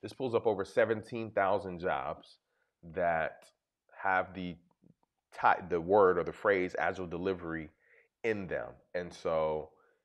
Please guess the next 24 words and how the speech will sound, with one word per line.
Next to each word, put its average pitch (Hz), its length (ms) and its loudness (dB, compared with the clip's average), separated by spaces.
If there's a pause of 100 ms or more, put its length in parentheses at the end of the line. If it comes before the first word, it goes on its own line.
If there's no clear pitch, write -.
(120)
if - 180 -12
I 85 100 0
go 104 800 4
and 87 200 -6
look 98 200 -4
at 87 400 2
maybe 87 200 -8
one 90 200 -6
of 85 60 -10
these, 90 220 -8
like 85 120 -6
this 107 140 -6
was 95 240 -16
I 98 80 -2
T 101 100 -18
Project 98 340 -4
Manager 95 260 -6
slash 85 300 -6
Scrum 82 220 -8
Master. - 320 -10 (1900)
They 80 180 -10
are 78 160 -4
looking 82 460 -12 (140)
for 80 560 -6